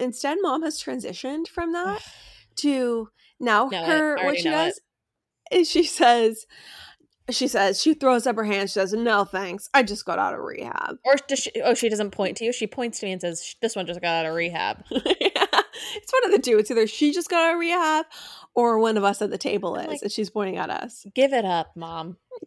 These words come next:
Speaker 1: Give it up. And what's so funny, so we were at Humble P F Chang's in Irvine Spectrum,
Speaker 2: Mm-hmm.
Speaker 1: and Mom,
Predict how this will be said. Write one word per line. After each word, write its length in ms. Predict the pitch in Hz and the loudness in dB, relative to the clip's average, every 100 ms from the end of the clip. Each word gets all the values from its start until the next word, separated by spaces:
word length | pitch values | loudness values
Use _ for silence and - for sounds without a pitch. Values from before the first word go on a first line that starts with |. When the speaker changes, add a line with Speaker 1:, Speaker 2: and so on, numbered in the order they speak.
| - | -12
Speaker 1:
Give 340 | - 339 349 427 | -2 4 4 4
it 120 | - | 0
up. 260 | 277 285 - - - - | 0 -2 -6 -20 -18 -2
And 140 | 285 254 | 0 2
what's 220 | 254 - | 0 0
so 160 | 254 240 | -2 0
funny, 160 | 240 | 0
so 140 | 220 214 | 0 -2
we 140 | 220 | -2
were 100 | 247 277 | -2 0
at 260 | 233 - - | 0 -2 -8
Humble 440 | 233 294 254 277 269 | -6 -2 0 0 -4
P 180 | 269 240 | -4 -4
F 100 | 240 | -4
Chang's 520 | 226 175 170 185 180 | -8 -6 -6 -8 -8
in 120 | 185 | -8
Irvine 300 | 180 180 196 | -6 -4 -6
Spectrum, 480 | - - 185 - - | -6 -10 -10 -10 -10
Speaker 2:
Mm-hmm. 220 | - 202 185 - - - - 226 | -10 -10 -14 -20 -20 -20 -4 0
Speaker 1:
and 300 | 220 208 208 | 2 2 2
Mom, 240 | 185 185 | 4 4